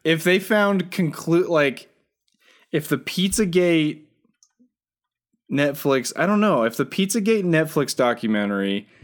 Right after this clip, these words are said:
had people saying, "We have proof that life is a simulation."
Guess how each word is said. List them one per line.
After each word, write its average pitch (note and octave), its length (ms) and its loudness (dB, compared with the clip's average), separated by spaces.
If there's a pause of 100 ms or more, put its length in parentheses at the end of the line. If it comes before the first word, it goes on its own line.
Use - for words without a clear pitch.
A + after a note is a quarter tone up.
(280)
had D3+ 380 0
people F3 480 2
saying, D3+ 420 0
"We D3+ 180 2
have D3+ 420 0
proof C3+ 360 -2
that A#2+ 100 2
life A#2 280 0
is G#2+ 100 -6
a G#2 80 -6
simulation." F#2+ 840 -6